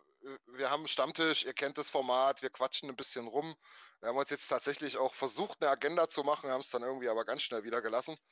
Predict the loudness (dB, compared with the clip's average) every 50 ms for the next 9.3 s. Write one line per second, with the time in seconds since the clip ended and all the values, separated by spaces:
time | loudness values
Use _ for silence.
0 | -20 -20 -20 -20 _ -20 -20 _ _ 2 4 6 6 6 6 4 4 0 -6 -10
1 | -14 _ _ _ _ _ _ _ _ _ _ _ _ _ -14 -12 -2 2 2 4
2 | 4 6 6 6 6 6 4 2 2 2 2 2 0 0 0 -2 -4 -2 -2 -2
3 | 0 0 2 2 2 0 0 -4 -4 -8 -6 -6 -8 -8 -8 -12 _ _ _ -20
4 | -20 _ _ _ _ _ _ 4 6 6 6 6 6 6 4 2 -2 _ _ _
5 | -8 -8 -4 -2 -2 0 2 2 2 4 2 2 0 0 -4 -8 -4 0 4 4
6 | 4 4 4 0 2 2 2 0 0 -6 -10 -8 -6 -6 -4 -2 -4 -2 -2 -2
7 | -2 -2 -4 -6 -8 -8 -8 -4 -4 -4 -6 -6 _ -12 -8 -6 -2 -2 -2 -2
8 | -4 -4 -6 -6 -6 -4 -6 -6 -6 -2 -2 -2 -2 -2 -6 -8 -8 -10 -8 -6
9 | 0 0 0 0 0 -4